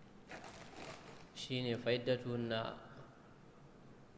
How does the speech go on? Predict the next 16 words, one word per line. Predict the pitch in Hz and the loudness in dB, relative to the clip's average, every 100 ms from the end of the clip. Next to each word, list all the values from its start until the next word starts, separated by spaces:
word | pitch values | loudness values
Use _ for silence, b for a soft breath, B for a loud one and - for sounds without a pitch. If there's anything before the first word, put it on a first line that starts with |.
| - | 2
Allah | 120 127 113 | 6 10 10
madaukakin | 120 120 113 120 | 10 6 4 2
sarki | 113 123 120 123 | 4 4 4 0
ce | 117 110 | 2 4
za | 117 120 | 6 6
su, | 123 | 6
"والذين | 117 113 113 131 131 117 | 6 6 6 6 4 6
يتوفون | 107 107 - 123 117 | 4 4 2 4 4
منكم | 117 123 117 | 2 2 4
ويذرون | 107 110 113 120 | 4 4 2 4
أزواجا | 110 107 117 120 113 107 | 4 4 6 6 6 2
يتربصن | 110 104 104 120 117 113 | 2 0 2 0 0 2
بأنفسهن | 113 113 117 117 107 | 2 0 -2 -2 0
أربعة | 117 110 117 120 107 | 0 2 2 2 2
أشهر | 110 - 131 127 127 - - - | 0 0 2 2 0 -4 -8 -2
وعشرا." | - - - 107 95 | 2 4 4 4 2